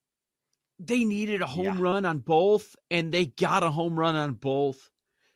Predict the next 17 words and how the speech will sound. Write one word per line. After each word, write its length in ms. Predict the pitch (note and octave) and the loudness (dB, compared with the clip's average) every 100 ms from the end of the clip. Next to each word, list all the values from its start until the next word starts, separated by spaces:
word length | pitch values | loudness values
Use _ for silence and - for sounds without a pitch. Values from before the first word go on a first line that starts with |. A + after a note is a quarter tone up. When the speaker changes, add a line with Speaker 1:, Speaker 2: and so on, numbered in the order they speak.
| _ _ _ - | _ _ _ -2
Speaker 1:
Like 140 | F3+ - | 0 6
I 120 | G#3+ | 6
said 300 | G#3 A#3+ A3+ | 6 6 6
at 100 | G#3+ | 6
the 80 | F3+ | 0
time, 280 | G3+ G3+ F3+ | 2 2 4
like, 280 | F3 D3+ | 2 0
"Wow, 380 | D#3 E3 D#3 E3 | -4 0 2 2
they 220 | D3 E3 | 2 0
gave 200 | D#3+ F3+ D#3+ | 2 0 0
up 120 | - | -4
a 40 | |
ton 240 | C3 E3 D#3 | -6 -4 -4
of 80 | C3+ | 0
value." 540 | C#3 C#3 C3 B2 A2 _ _ _ | 2 2 0 -2 -6 _ _ _
They 400 | A2+ C#3+ F3+ A3 | -2 2 2 2
need 520 | G3+ G3 F#3 D#3+ D#3 | -4 -4 -4 -6 -8